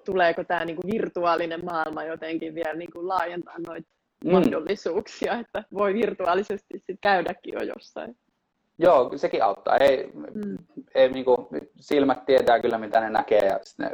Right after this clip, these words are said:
Speaker 2: samaistuu. Tulee se déjà vu silläkin tavalla, että no, mähän on käynyt täällä.
Speaker 1: Mm. Niin.
Speaker 2: Otetaan, tota, meillä on kolme, neljä, viisi minuuttia, niin otetaan, tota, yksi vieras vielä sun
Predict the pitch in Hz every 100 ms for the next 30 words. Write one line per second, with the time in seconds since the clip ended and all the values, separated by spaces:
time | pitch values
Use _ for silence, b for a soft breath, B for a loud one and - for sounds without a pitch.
0 | - - - 110 110 104 - 95 117 143
1 | 147 143 131 135 120 110 - - 110 104
2 | - - 104 101 - 131 143 139 127 107
3 | 98 95 _ 202 202 - _ b b b
4 | 208 185 175 - _ - 160 165 160 160
5 | 160 151 165 165 160 156 - - _ _
6 | _ _ _ _ - - _ _ - 160
7 | 156 135 - - 139 135 127 139 135 123
8 | 123 110 107 - - 104 104 101 b b
9 | - 135 143 131 135 131 131 127 - 156
10 | 147 - - _ _ _ _ _ _ 143
11 | 156 123 110 - 107 101 95 - 131 107